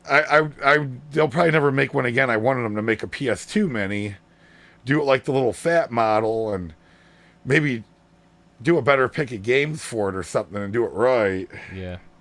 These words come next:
Speaker 2: I, I know lots of people talk about a Dreamcast Mini, but I don't think
Speaker 1: Yeah,
Speaker 2: it's
Speaker 1: I've
Speaker 2: ever
Speaker 1: seen
Speaker 2: gonna
Speaker 1: some
Speaker 2: happen.
Speaker 1: talk about that.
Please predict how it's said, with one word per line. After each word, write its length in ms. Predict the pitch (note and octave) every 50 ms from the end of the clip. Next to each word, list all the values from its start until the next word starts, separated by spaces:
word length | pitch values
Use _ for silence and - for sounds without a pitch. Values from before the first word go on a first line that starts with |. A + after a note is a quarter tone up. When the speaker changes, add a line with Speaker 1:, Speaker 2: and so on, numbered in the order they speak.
| _ _ _ -
Speaker 2:
I, 340 | - G#2+ A2 A2 A2 G#2+ - -
I 100 | A2+ A#2+
know 220 | A#2 B2 B2 A#2
lots 260 | A2+ A#2 - - -
of 100 | - -
people 200 | - A2 G2 G2+
talk 280 | F#2+ - - G2+ F#2+ -
about 320 | G2 F2+ G2 F#2+ F#2+ E2
a 240 | C#2+ F2 F2 F2+ F2+ F2+
Dreamcast 680 | - - G2+ G2+ G2+ G2 - - - E2+ - - -
Mini, 320 | - E2+ E2 D#2 D#2 D#2 F2 - _ _ _ _ _ _ _ _ _ _ _ _ _ _ _ _ _ _ _ _ _ _ _ _ _
but 200 | - - F2 -
I 80 | - F#2
don't 160 | F2+ G2 F#2
think 140 | F2+ F2 G2
Speaker 1:
Yeah, 120 | C3 C3+
Speaker 2:
it's 120 | C3+ - -
Speaker 1:
I've 0 |
Speaker 2:
ever 20 |
Speaker 1:
seen 80 | D3+ C#3
Speaker 2:
gonna 60 | B2
Speaker 1:
some 140 | - A#2 A2
Speaker 2:
happen. 140 | G2 B2 A#2+
Speaker 1:
talk 140 | A2 G2 -
about 280 | G2 F#2+ F#2+ F2 -
that. 220 | - G2 F#2 F2